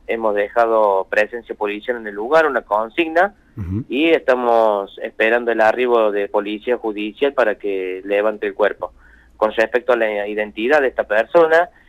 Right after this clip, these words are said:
Speaker 1: no la podemos proporcionar, ya que todavía estamos tratando de localizar algún tipo de, de familiar en la localidad de, de Río Pinto.
Speaker 2: Bien,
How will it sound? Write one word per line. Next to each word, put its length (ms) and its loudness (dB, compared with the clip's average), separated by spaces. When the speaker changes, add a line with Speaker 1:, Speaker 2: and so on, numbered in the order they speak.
Speaker 1:
no 160 -2
la 100 -2
podemos 380 -2
proporcionar, 720 -2
ya 140 -8
que 180 -12
todavía 680 0
estamos 360 -8
tratando 460 -2
de 80 -8
localizar 720 -2
algún 260 -2
tipo 340 -8
de, 320 -10
de 100 -12
familiar 560 -6
en 100 -10
la 300 -4
localidad 580 -10
de, 260 -14
de 120 -14
Río 180 -12
Pinto. 260 -12
Speaker 2:
Bien, 320 2